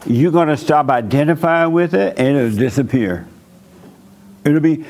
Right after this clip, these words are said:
the light will take it away from you. Isn't that amazing?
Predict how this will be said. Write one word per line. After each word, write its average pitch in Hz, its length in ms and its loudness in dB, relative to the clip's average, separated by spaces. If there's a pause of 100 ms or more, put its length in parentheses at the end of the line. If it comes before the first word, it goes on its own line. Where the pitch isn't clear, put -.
(220)
the 123 120 2
light 156 420 0 (120)
will 120 220 0
take 139 320 -2
it 139 120 0
away 127 380 0
from 123 400 -2
you. 85 200 -8 (1400)
Isn't 151 80 -2
that 175 120 4
amazing? 180 580 -2